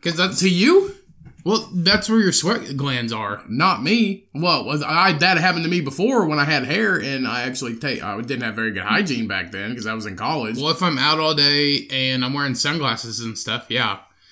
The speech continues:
Speaker 1: then it'll happen like that. But
Speaker 2: Do you cl-, do you scrub behind your ears when you take a shower?
Speaker 1: Well, yeah, I haven't taken one today, so
Speaker 2: Ew.
Speaker 1: leave me alone.
Speaker 2: He's fucking gross.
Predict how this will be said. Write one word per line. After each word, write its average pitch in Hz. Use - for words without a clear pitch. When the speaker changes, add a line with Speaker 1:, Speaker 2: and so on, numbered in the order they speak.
Speaker 1:
then 120
it'll 117
happen 123
like 101
that. 117
But 101
Speaker 2:
Do 131
you 151
cl-, 151
do 135
you 143
scrub 139
behind 139
your 127
ears 135
when 123
you 123
take 135
a 127
shower? 135
Speaker 1:
Well, 104
yeah, 113
I 135
haven't 139
taken 123
one 120
today, 131
so 95
Speaker 2:
Ew. 156
Speaker 1:
leave 123
me 123
alone. 127
Speaker 2:
He's 131
fucking 101
gross. 101